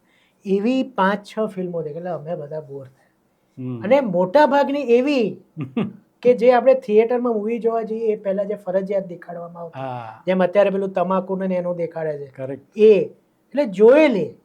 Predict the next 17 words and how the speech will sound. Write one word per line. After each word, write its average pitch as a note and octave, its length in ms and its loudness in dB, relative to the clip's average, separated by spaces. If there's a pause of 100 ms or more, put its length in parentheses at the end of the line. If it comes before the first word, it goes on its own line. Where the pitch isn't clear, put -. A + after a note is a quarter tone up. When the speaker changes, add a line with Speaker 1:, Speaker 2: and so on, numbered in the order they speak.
(160)
Speaker 2:
હમ. D#3 420 -6
Speaker 1:
છેલ્લે G#3+ 960 4 (760)
પેલું G#3 680 4
બ્રહ્મચારીનું A3 800 4
ગીત, A3 340 -2
"ચક્કે G#3 380 0
પે A3 160 0
ચક્કા", G#3 360 0
કારણ G3 180 -2
કે G3+ 80 -2
બાળકો G3 500 2
જોવા F#3+ 260 -2
આયેલા, G#3 240 2
એટલે F#3 160 -2
એ G#3 280 2
ગીત G#3+ 220 -6
દેખાડી F#3 680 -2